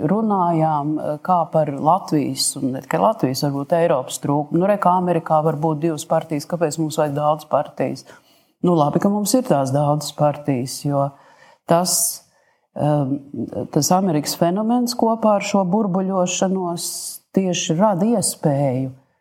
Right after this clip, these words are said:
šķelt sabiedrību, nu, kā mēs redzam, vēlēšanās gandrīz pusēm. Mums tomēr tās cilvēku viedokļi, ā,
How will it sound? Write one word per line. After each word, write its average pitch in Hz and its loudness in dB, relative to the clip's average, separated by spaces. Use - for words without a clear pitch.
šķelt 190 0
sabiedrību, 170 2
nu, 160 0
kā 160 2
mēs 156 0
redzam, 156 2
vēlēšanās 170 0
gandrīz 175 -4
pusēm. 143 -2
Mums 233 2
tomēr 208 0
tās 175 2
cilvēku 185 0
viedokļi, 175 -4
ā, - -8